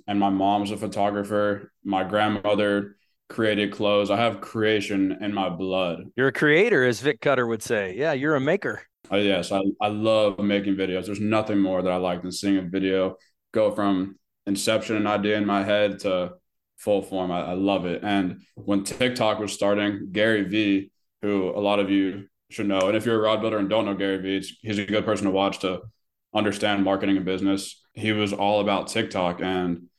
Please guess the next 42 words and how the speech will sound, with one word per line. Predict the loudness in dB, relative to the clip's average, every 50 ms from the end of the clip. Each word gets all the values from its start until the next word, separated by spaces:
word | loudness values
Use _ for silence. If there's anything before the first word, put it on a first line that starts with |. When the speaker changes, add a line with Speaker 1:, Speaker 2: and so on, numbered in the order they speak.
| _ _ -4
Speaker 1:
I | -2 0
got | 2 2 2 2
on | 2 2 2 2
there, | 2 2 2 2 2 0 -2 -4
and | -4 -4 -2 0 0 2 2
I | 0 0
got | 2 2 0 2
it | 2
in | 2
my | 0 0 -2
head | -2 0 2 2 2 0
that | 0 -2 -2 -4 -8 _ _ _ _ -16
I | -12 -12 -12
think | -8 -6 -2 0
I | 0 0
could | 0 -2 -6 -6 -4
do | -4 -2 0 0 -2
this. | -2 -4 -4
I | -2
think | -2 0 0
I | 0
could | 0 2
make | 2 2 2 0
something | -2 -2 -4 -4 -2
happen | 0 0 0 0 -2 -4
on | -4 -4 -4
here. | -4 -4 -6 -6
So | -4 -4 -2 0 0 -2 -4 -8 _ _ _ _ _ -6
I | -6
started | -2 0 2 2 2 2
an | 2
account | 0 0 0 0 0 0 0
for | 0
myself, | 0 0 0 0 -2 0 0 2 2 2 0 -2 -14 -20 _ _ _ _ _ _ _ -10
and | -6 -4 -2 0 0 0
it | 0 0
did | -2 -2 -2 -2 -2
well. | 0 0 2 2 2
I | 2 0
think | 0 -2 -2 0
I | 0 0
got | 0 0 0 0 -2 -4 -8